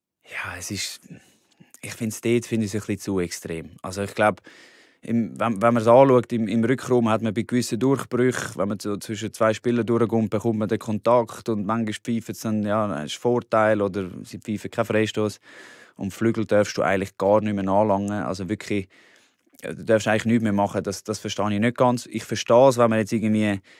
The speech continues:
so extrem zuschiebt, dass es wirklich gefährlich wird für den angreifenden Flügelspieler, dann, dann verstehe ich das völlig. Dass das, das ist ja sinnlos, meiner Meinung nach. Aber das so gar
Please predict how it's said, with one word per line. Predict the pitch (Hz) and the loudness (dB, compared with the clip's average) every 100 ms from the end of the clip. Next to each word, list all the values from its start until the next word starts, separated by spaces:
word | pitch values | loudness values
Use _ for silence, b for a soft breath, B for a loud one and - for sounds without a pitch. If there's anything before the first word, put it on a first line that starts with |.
| B | B
so | B - 120 | B -2 0
extrem | 123 - 110 110 | 0 -2 -2 -2
zuschiebt, | - - 107 107 110 104 - | -2 -2 0 0 0 -2 -2
dass | 95 | -6
es | 95 | -4
wirklich | 107 107 - 95 101 | -4 -4 -4 -8 -4
gefährlich | - 113 120 107 | 2 4 4 0
wird | 107 104 | 0 -2
für | - 101 | -2 -2
den | 98 | 2
angreifenden | 101 110 107 107 - 101 101 | 4 2 2 -4 -4 -6 -6
Flügelspieler, | 107 104 104 - 101 98 | -4 -6 -6 -4 -2 -2
dann, | 92 92 95 87 | -2 -2 -2 -4
dann | 95 | -6
verstehe | 90 92 95 104 | -6 -4 -4 -2
ich | 95 | -4
das | 90 | -6
völlig. | - 101 104 98 | -4 -4 -4 -4
Dass | 92 | -8
das, | - 87 | -10 -12
das | - 90 | -10 -8
ist | 92 | -6
ja | 92 | -6
sinnlos, | 85 101 104 104 104 - | -6 -4 -2 -2 -2 -6
meiner | - - 98 98 95 | -14 -10 -6 -6 -2
Meinung | 92 95 90 | -2 -2 -2
nach. | 92 92 B B B B B B _ - | -2 -2 B B B B B B _ -12
Aber | - - 107 | -8 -2 -2
das | 104 - | -2 -2
so | 110 | -4
gar | 95 101 117 | 2 6 6